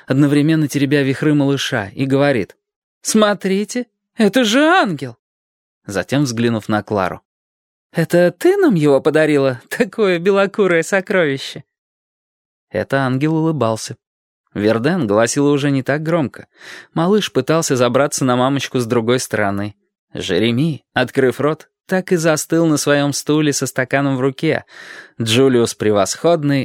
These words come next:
от счастья раскатал язык до пупа. Лауна смотрел на неё, как на привидение. Клара просияла, впервые после смерти Сент-Ивера, а Тереза смотрела на меня. И, как всегда,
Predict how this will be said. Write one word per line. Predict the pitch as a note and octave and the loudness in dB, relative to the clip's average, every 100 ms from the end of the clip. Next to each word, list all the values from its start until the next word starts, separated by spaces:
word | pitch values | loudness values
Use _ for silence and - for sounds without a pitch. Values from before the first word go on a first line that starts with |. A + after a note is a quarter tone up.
| - | -2
от | A#2+ G#2+ | -4 -2
счастья | - - C3+ C#3 - B2 | -4 -2 0 -2 -2 -2
раскатал | A2 - - G2 A#2+ A#2 | 0 -4 -4 -2 0 0
язык | A2 G2+ F#2 G#2+ G#2 | -2 -4 -4 -4 -4
до | G2+ | -8
пупа. | - F#2+ F#2+ - _ _ _ _ _ _ | -6 -8 -6 -8 _ _ _ _ _ _
Лауна | - C#2 D#2+ F#2+ D#3+ D#3 | -4 0 2 2 2 0
смотрел | - C3 C3 C#3 | -2 -2 0 0
на | C#3 | 0
неё, | C#3 C3+ C3 | 0 0 -2
как | B2 | -4
на | C#3 | -6
привидение. | B2 C3+ C3+ C3+ D#3 G2+ D#2 _ _ _ _ - | -4 -2 0 0 -2 -2 -8 _ _ _ _ -6
Клара | C#3+ F3 G3 B2+ | 0 2 2 0
просияла, | - B2 C#3+ - F3+ F#3 F3 G#2 D#2+ - _ - | -2 -4 -2 -2 0 0 0 -2 -8 -16 _ -20
впервые | - - F2+ G#2+ D#3+ | -10 -4 -2 0 0
после | D3+ B2+ A#2+ | 0 -2 -2
смерти | A2 A#2+ B2 - A2+ | -4 -2 -4 -6 -6
Сент-Ивера, | - A#2+ A2+ A#2+ A#2+ A#2+ F#2+ - _ _ _ _ - | -2 -2 0 0 2 2 0 -6 _ _ _ _ -8
а | - | -6
Тереза | - E2+ F#2 C#3 C#3+ | -4 0 2 2 -2
смотрела | C3+ G#2 F#2+ G2 A2+ A2+ | -4 -4 -4 0 0 0
на | A2 | -2
меня. | G#2+ G2+ F#2+ - _ _ _ _ _ _ _ _ _ _ _ | -2 -4 -6 -10 _ _ _ _ _ _ _ _ _ _ _
И, | E2 | -12
как | - E2+ C3 | -6 -2 -2
всегда, | - F3 C#3+ A#2+ C#3 | -2 -4 -2 -4 -4